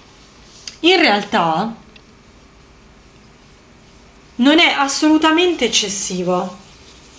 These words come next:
ha un buon profumo, buonissimo,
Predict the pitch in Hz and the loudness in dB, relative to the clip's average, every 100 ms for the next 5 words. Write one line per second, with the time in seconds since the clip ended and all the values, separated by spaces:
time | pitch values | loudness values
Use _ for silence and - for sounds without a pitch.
0 | - 285 285 - - - _ - - - | -2 0 0 -4 -14 -20 _ -20 -20 -20
1 | - - - 262 262 247 302 339 339 339 | -20 -20 -8 -2 0 2 4 4 2 0
2 | 294 233 190 190 190 - - - - - | 0 -2 0 0 -2 -4 -20 -20 -20 -20
3 | - - - - - - - 180 185 170 | -20 -20 -20 -20 -20 -20 -20 -12 -10 -10
4 | 170 - 190 175 | -10 -10 -10 -16